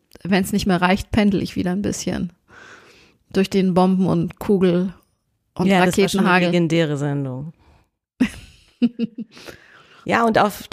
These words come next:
Speaker 2: auf der anderen Seite ist es, hat man ja so ein bisschen den Eindruck, er verhält sich da selbst wie so ein großer Pascha. Und, ähm, das, was er tadelt, also diese, dieses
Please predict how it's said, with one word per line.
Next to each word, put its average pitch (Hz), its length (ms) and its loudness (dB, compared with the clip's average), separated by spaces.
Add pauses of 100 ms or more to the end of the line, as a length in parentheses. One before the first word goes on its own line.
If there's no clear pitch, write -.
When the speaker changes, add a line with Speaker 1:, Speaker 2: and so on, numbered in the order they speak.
Speaker 2:
auf 202 240 -4
der - 200 -2
anderen 233 300 2
Seite 220 380 0
ist 214 240 -2
es, - 260 -6
hat 208 160 -4
man 208 160 0
ja 202 120 -2
so 190 80 -8
ein 190 60 -4
bisschen - 240 -4
den 185 120 -2
Eindruck, 196 560 -2 (180)
er 170 320 -2
verhält 170 460 -2
sich - 260 -4
da 180 320 0
selbst - 320 0
wie 185 120 4
so 147 120 6
ein 135 120 2 (580)
großer - 340 0 (140)
Pascha. - 320 -6 (1040)
Und, 175 560 0
ähm, 170 300 2
das, - 200 0
was - 140 0
er - 160 -2
tadelt, 208 640 0
also 147 220 2
diese, 139 480 -4 (720)
dieses - 520 -10